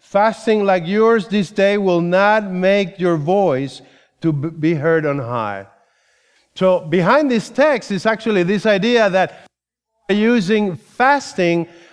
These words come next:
uh, to get attention, to get, uh, the attention of others,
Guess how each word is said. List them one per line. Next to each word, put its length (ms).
uh, 160
to 160
get 400
attention, 880
to 80
get, 680
uh, 160
the 120
attention 500
of 140
others, 720